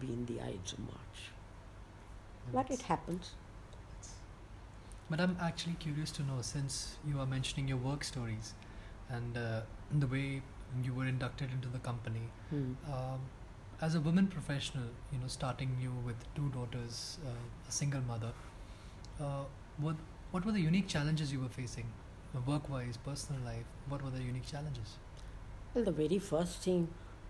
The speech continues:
Speaker 1: the people in the office
Speaker 2: Mm-hmm.
Speaker 1: wondered why a woman is working in an executive position.
Speaker 2: Oh, really?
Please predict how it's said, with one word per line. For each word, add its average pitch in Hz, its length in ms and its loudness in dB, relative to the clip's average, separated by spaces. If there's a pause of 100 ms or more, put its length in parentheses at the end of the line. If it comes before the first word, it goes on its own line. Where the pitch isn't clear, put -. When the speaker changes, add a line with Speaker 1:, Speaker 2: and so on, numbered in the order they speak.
(280)
Speaker 1:
the - 60 0 (160)
people 175 280 4
in 160 200 4
the 151 240 0
office 139 720 4
Speaker 2:
Mm-hmm. - 1120 -4
Speaker 1:
wondered 147 440 4
why 143 460 4
a 160 80 4
woman 160 380 4
is 151 240 -2
working 151 560 0
in 143 180 4
an 143 240 2 (100)
executive 135 680 -4
position. - 480 -4 (880)
Speaker 2:
Oh, 123 100 0
really? 131 260 0